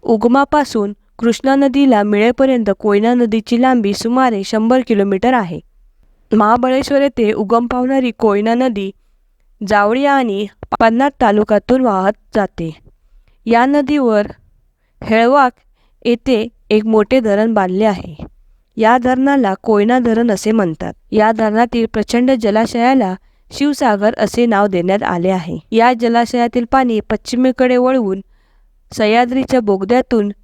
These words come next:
चिपळूण जवळच्या पोकळी येथील जलविद्युत केंद्रातील जमिनीवर सोडले जाते.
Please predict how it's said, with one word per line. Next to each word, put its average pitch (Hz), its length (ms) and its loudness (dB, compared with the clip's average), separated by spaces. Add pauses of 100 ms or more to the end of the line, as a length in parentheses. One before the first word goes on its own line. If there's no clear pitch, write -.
(220)
चिपळूण 254 400 0
जवळच्या 220 480 0
पोकळी 233 440 -4
येथील 202 460 -2 (540)
जलविद्युत 247 520 0 (120)
केंद्रातील 226 680 0
जमिनीवर 220 420 0
सोडले 214 420 0
जाते. 170 420 -2